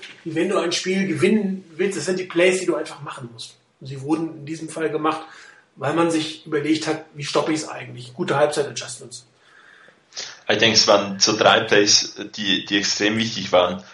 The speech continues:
Speaker 2: Ähm, einerseits diese Sequenz, dass man da den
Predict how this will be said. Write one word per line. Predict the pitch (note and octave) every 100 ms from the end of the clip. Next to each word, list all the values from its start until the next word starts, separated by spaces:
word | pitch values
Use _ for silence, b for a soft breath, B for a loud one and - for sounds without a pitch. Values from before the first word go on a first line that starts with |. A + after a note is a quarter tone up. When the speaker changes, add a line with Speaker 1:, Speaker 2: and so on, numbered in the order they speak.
| B B -
Speaker 2:
Ähm, | G#2 G2+ G2+ G2 - _
einerseits | G#2 G#2+ G#2+ G2+ -
diese | A#2 A#2+ A2+
Sequenz, | A2+ A2 A2+ A2 A2 - -
dass | A2+ A2+
man | A2
da | G#2 G#2+
den | G#2+ G#2+ G#2 -